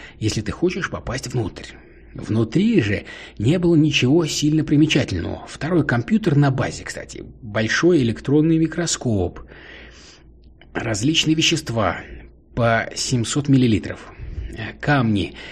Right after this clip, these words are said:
среди которых был даже лунный, станок для производства деталей в специальной комнате. На улице была небольшая баскетбольная, футбольная площадка с воротами и корзинами.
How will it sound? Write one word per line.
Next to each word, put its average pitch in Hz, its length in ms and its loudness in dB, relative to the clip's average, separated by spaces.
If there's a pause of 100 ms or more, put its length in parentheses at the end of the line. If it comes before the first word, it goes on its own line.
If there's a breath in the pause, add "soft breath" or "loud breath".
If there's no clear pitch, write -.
(100)
среди 117 280 0
которых 143 440 2
был 151 180 2
даже 135 320 0
лунный, - 800 -6
станок 139 480 2
для 113 120 2
производства 117 600 0
деталей - 600 -2 (360 loud breath)
в - 40 -8
специальной 110 440 -4
комнате. - 500 -10 (720 loud breath)
На 101 140 -2
улице 165 380 4
была 120 260 2
небольшая 143 580 0
баскетбольная, 151 760 2
футбольная 139 560 2
площадка 143 680 -2
с - 160 -6
воротами 147 580 4
и 131 200 -4
корзинами. - 760 -4